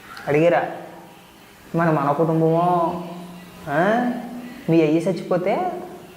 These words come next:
శవాన్ని పక్కన పెట్టుకున్నానా? శవాన్ని పక్కన పెట్టుకుని ఇలా కూర్చొని, "నేను ముఖ్యమంత్రిని అయిపోయాను, నా కోసం సంతకాలు పెట్టండి" అన్నాడు.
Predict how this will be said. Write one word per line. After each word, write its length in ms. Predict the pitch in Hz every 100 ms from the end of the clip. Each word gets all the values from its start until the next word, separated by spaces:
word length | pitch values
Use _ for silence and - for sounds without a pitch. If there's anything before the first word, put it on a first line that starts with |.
| - - - - - - -
శవాన్ని 360 | 156 151 196 202
పక్కన 280 | 185 190 190
పెట్టుకున్నానా? 760 | 185 - 175 175 208 269 -
శవాన్ని 300 | 160 160 190 185
పక్కన 260 | 175 180
పెట్టుకుని 360 | 180 175 180 185
ఇలా 120 | 160
కూర్చొని, 540 | 151 151 143 175 202 277 - - - -
"నేను 140 | 156 160
ముఖ్యమంత్రిని 580 | 151 160 170 175 175 175
అయిపోయాను, 440 | 170 175 175 180
నా 80 | 160
కోసం 320 | 156 151 185
సంతకాలు 400 | 170 139 - 175
పెట్టండి" 380 | 170 175 160 185
అన్నాడు. 280 | 147 123